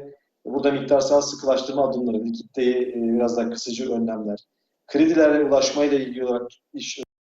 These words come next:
özellikle iş tüketimini yavaşlatmak adına atılacak adımlar neler olacak? Bence bir de daha önemlisi, e, vadeli mevduat tarafında faiz oranları ne olacak?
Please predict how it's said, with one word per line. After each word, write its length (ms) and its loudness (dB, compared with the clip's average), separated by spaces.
özellikle 240 0
iş 160 -8
tüketimini 380 -6
yavaşlatmak 520 -2
adına 200 -2
atılacak 400 -10
adımlar 340 0
neler 100 2
olacak? 360 -6
Bence 480 0
bir 100 0
de 120 2
daha 220 2
önemlisi, 580 0
e, 140 -6
vadeli 420 2
mevduat 460 2
tarafında 540 -10
faiz 280 -2
oranları 440 -6
ne 80 -6
olacak? 380 -8